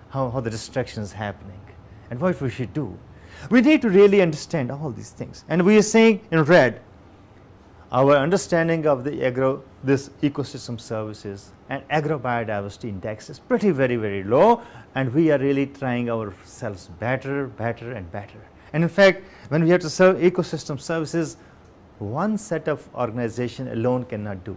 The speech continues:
it. For example, only plant sciences, if we are working in isolation, we cannot achieve it.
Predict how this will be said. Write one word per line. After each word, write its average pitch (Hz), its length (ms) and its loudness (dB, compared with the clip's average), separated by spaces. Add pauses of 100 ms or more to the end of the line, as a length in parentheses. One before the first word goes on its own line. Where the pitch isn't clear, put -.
it. - 200 -20 (400)
For 135 120 0
example, 147 460 -2 (220)
only 151 240 -2
plant 147 320 -2
sciences, 143 420 -4
if 117 120 -6
we 131 80 0
are 120 40 2
working 139 340 -2
in 143 100 -2
isolation, 151 480 0
we 131 100 -8
cannot 104 320 -8
achieve 95 300 -16
it. - 120 -20